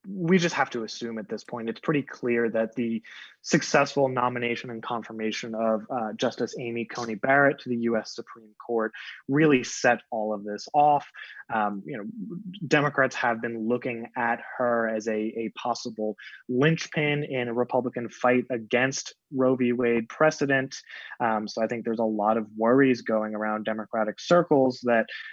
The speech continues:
uh, the Supreme Court could change the status of reproductive health care rights in America,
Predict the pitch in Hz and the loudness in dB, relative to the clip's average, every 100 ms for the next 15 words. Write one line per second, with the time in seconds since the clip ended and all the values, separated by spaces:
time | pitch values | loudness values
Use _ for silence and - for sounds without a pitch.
0 | - 120 107 107 110 - - 151 139 131 | -8 -2 0 0 -2 -6 -2 0 2 0
1 | - 131 120 - - 135 131 120 - - | 4 6 4 0 0 4 4 4 -2 -4
2 | 123 123 120 117 107 - 127 110 - - | -2 -4 -2 -4 -6 -8 -4 -2 -4 0
3 | 131 131 127 - 123 120 127 - 120 - | 4 6 4 2 -2 0 0 0 -2 -2
4 | 117 - 120 113 - 117 113 110 110 - | -6 0 0 0 -2 0 0 0 0 -2
5 | - 120 107 117 160 175 - 160 156 | -10 -12 -4 4 6 6 6 6 4